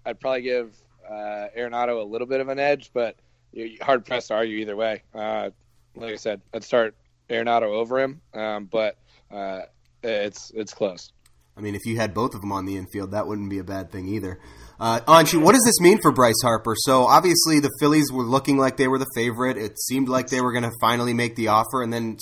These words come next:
Speaker 2: the reports started to come out that maybe Bryce wasn't as excited to play in Philadelphia as he was leading on, or at least that everybody was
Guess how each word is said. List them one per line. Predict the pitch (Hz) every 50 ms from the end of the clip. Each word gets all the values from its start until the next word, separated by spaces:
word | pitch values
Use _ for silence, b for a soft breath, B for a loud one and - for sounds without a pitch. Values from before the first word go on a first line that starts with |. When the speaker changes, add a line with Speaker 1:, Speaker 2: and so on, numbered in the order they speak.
| -
Speaker 2:
the | - 117
reports | 107 113 113 - 127 127 120 - -
started | - 120 120 120 117 107
to | 107
come | - 123 117 113
out | 113 117 120 - -
that | 113 101
maybe | 110 113 113 117 117
Bryce | 98 - 117 117 117 113 -
wasn't | 117 117 120 117 117
as | 120 113 107
excited | 117 113 - - 120 113 117 117 117
to | 113
play | 110 - - 113 113
in | 113 110 110 -
Philadelphia | 117 113 113 110 110 113 113 - - 120 117 117 113 107 B B B B B B B B
as | 113 117 120
he | 135
was | 131 123 120 113
leading | 123 127 117 117 113
on, | 113 120 123 127 139 143 135
or | 113 110 110
at | 104
least | 123 123 120 -
that | 127 113 107
everybody | 113 113 120 110 117 113 113
was | 110 107 101 -